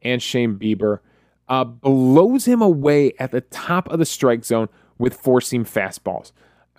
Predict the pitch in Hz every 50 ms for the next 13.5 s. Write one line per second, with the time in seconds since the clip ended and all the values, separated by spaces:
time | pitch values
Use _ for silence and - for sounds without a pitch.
0 | 120 - _ - 165 214 - - 190 165 135 123 120 120 131 170 214 226 214 214
1 | 180 - - 156 160 147 147 131 - 131 120 113 110 120 120 127 143 135 127 131
2 | 160 156 - - - - - _ 139 120 143 175 175 156 - - 135 - - 127
3 | 127 127 120 113 101 113 110 107 - 110 107 104 107 107 110 104 - - - _
4 | _ _ _ _ _ _ - 180 185 175 - 202 196 196 185 185 175 156 - _
5 | 160 165 190 214 233 - _ - 175 190 190 185 170 156 160 160 151 143 - -
6 | 147 143 135 120 113 110 113 139 151 160 180 170 - _ - 135 143 - 139 135
7 | - - - - 143 135 131 - - 143 131 120 120 113 - - - 110 104 104
8 | - 101 104 104 101 - _ _ _ - 127 135 139 139 131 123 131 139 151 165
9 | 170 170 160 - - - 147 135 131 - - - 139 - - 127 123 - _ 135
10 | - _ _ 123 117 113 110 104 87 - - _ _ _ _ _ _ 131 - -
11 | - 175 202 214 - 196 190 185 170 160 147 143 - - - - - 151 160 170
12 | 156 - - - 139 127 127 123 - - 120 - 113 - - 120 107 - 101 107
13 | 104 - - 110 104 - - 110 107 104